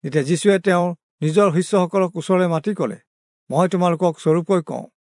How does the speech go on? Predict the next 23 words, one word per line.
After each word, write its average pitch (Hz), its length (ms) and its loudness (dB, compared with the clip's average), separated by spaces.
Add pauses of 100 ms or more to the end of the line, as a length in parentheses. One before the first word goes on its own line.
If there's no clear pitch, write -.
(360)
দান 165 260 2
পাত্ৰত 185 380 2
ধন 165 260 0
সুমুৱাই 170 280 0
দিয়া 165 180 2
লোকসকলৰ 160 760 -2
ভিতৰত 147 380 -2 (460)
এই 175 120 2
দৰিদ্ৰ 175 360 2
বাৰী 151 300 2
মহিলা 147 440 -2
গৰাকীয়ে 156 500 0 (420)
সকলোতকৈ 185 560 2
অধিক 147 300 -2 (300)
দিলে, 127 260 -6 (840)
কিয়নো 196 200 4
সকলোৱে 202 440 4
নিজৰ 170 320 2
নিজৰ 180 260 2 (220)
অতিৰিক্ত 196 400 0
সম্পত্তিৰ 180 540 -2
পৰা 190 140 2
দিলে। 113 240 -6